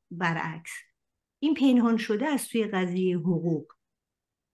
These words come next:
چون کارگره می‌تونه بره بگه سه ماه به من حقوق ندادی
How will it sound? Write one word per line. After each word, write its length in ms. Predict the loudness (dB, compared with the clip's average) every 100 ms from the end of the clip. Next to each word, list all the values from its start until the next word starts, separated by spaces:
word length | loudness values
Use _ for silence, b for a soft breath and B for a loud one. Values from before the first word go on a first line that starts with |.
| _ _ _ _ _ _ -4
چون 120 | -2
کارگره 480 | 2 4 4 2 0
می‌تونه 320 | -2 -2 0
بره 200 | 0 0
بگه 260 | 2 0
سه 300 | 0 -4 -2
ماه 220 | 0 0 -2
به 100 | -2
من 200 | -2 -2
حقوق 360 | -2 -4 -4
ندادی 580 | -6 -4 -4 -6 -8 -12